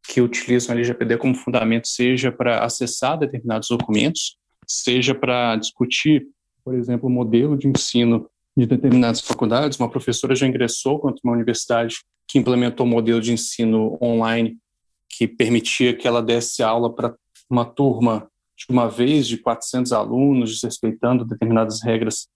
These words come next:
que são firmadas no próprio contrato de trabalho, des-, determina-, desrespeitando algumas regras que existem como um todo.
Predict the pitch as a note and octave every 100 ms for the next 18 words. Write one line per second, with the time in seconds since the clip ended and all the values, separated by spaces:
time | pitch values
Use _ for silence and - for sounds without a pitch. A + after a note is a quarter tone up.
0 | _ _ _ _ - - A#2+ - A#2+ A2
1 | A2+ A#2 A2 A#2 - G#2+ - - - -
2 | A2+ B2 C3+ B2 A2+ A2 - - _ B2
3 | B2 A#2 A#2 - A#2 A2+ A#2+ A2 A2+ A2
4 | B2 A#2+ B2 A#2 A#2 A#2+ B2 A#2+ - _
5 | _ - B2+ A#2+ A#2+ - B2+ B2 B2 C#3
6 | B2+ A2+ A#2